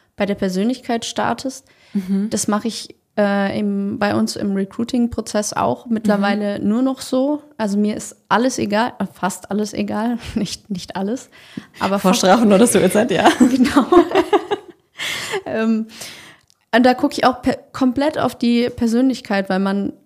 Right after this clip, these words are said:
Speaker 1: die Persönlichkeit noch gemeinsam irgendwie formen kann, wenn
Speaker 2: Mhm.
Speaker 1: die Person denn bereit ist. Deswegen ist es bei mir auch so super wichtig, dass die Person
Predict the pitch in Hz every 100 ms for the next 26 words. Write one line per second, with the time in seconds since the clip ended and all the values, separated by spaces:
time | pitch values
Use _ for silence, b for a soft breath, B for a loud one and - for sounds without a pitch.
0 | _ _ _ _ _ _ _ - - -
1 | 226 220 226 220 262 269 - 220 214 -
2 | 214 214 226 214 - 214 208 - 220 226
3 | - 226 254 196 208 214 185 214 196 220
4 | 214 196 190 202 220 220 185 - 190 -
5 | 202 214 - - 208 - 202 - - 202
6 | 190 190 240 285 254 226 233 233 240 240
7 | 208 202 190 202 208 220 214